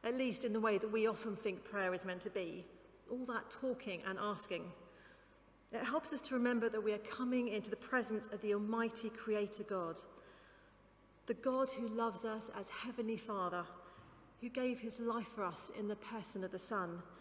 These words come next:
and the Holy Spirit who draws us, who woos us into this beautiful relationship, this beautiful and amazing dance of the Trinity.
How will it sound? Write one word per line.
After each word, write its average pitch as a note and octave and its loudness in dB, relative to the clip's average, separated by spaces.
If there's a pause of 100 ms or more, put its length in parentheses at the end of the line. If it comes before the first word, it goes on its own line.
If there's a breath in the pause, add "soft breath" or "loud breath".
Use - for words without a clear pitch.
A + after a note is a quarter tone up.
(680 loud breath)
and A#3+ 0
the C4 0
Holy B3+ 0
Spirit G3 0
who A3+ -2
draws A#3 2
us, F3 -2 (260 loud breath)
who A3 0
woos B3+ 6
us G#3+ 2
into A3 0
this G#3 -2
beautiful A#3+ -2
relationship, G3 0 (540 loud breath)
this - -4
beautiful A#3+ -2
and G3+ -4
amazing G#3 0
dance G3 0
of F#3 -4
the F#3 -6
Trinity. F3+ -4